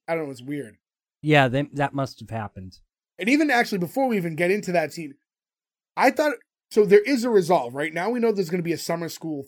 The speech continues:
Speaker 1: thing that happens. But when the, when it first started, until that reveal late in the episode, that whole time I'm like, "Wait, this is a whole show about school, but we're starting on the last day?"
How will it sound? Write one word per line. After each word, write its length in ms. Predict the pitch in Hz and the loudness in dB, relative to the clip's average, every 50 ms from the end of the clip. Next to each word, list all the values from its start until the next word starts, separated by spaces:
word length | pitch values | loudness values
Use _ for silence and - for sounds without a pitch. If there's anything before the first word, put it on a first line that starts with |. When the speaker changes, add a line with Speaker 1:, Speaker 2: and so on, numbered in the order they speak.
| _ | _
Speaker 1:
thing 200 | - 160 151 147 147 | -6 -6 -6 -6 -8
that 120 | 135 123 | -10 -12
happens. 540 | 107 - 151 151 151 - 202 214 220 - - _ _ _ _ _ _ _ _ _ _ _ | -10 -8 -8 -6 -4 -4 -4 -6 -6 -10 -18 _ _ _ _ _ _ _ _ _ _ _
But 80 | 185 190 | -4 -4
when 100 | 208 208 | -2 -2
the, 160 | 202 180 180 _ _ | -2 -4 -6 _ _
when 120 | - 185 185 | -6 -6 -6
it 120 | 165 - | -6 -10
first 340 | - - 240 277 320 302 - | -6 -4 -2 -2 -2 -2 -4
started, 460 | - - 220 180 170 165 165 151 143 - _ _ _ - | -2 0 0 0 0 -2 -4 -6 -8 -14 _ _ _ -10
until 420 | 165 165 147 - - 233 294 277 | -10 -10 -8 2 4 4 4 4
that 280 | 202 196 208 202 190 - _ | 2 2 2 2 0 -4 _
reveal 400 | 165 165 160 139 160 190 185 165 | -6 -6 -6 -2 0 0 2 2
late 200 | 147 170 170 160 | 2 2 0 0
in 100 | 165 143 | 0 -4
the 100 | 131 123 | -4 -4
episode, 500 | 147 180 170 180 - - 143 120 113 113 - _ _ _ _ _ _ _ - | -4 -2 -2 -4 -6 -6 -10 -12 -14 -16 -20 _ _ _ _ _ _ _ -6
that 120 | 240 240 | -2 0
whole 140 | 262 320 320 | 0 0 -2
time 240 | - - 311 320 294 | -2 -2 -2 0 0
I'm 100 | 214 175 | -2 -2
like, 220 | 156 135 - _ _ _ _ _ _ _ _ _ _ _ | -6 -8 -10 _ _ _ _ _ _ _ _ _ _ _
"Wait, 260 | 202 269 302 254 175 - | -2 -2 0 0 -2 -4
this 120 | 220 202 | -6 -6
is 120 | 240 233 | -4 -2
a 100 | 277 262 214 | 0 -2 0
whole 400 | - 233 254 269 269 262 - _ _ | 0 0 0 0 -2 -4 -8 _ _
show 280 | - - - 220 233 240 | -6 2 4 6 6 6
about 260 | 220 214 208 196 180 | 6 4 2 0 -2
school, 520 | - - - - - 170 170 180 214 247 233 | -6 -10 -14 -10 -8 -4 -2 0 0 2 2
but 120 | 247 - | 2 0
we're 80 | 160 165 | 0 -4
starting 420 | - - - 160 160 180 185 202 202 | -10 -8 -4 -2 0 0 0 0 -2
on 100 | 196 180 | -2 -2
the 80 | 170 | -2
last 400 | 151 147 143 147 156 156 - - | -4 -4 -4 -4 -4 -4 -6 -8
day?" 380 | - 147 139 143 180 240 254 | -8 -8 -4 -2 -2 -2 -4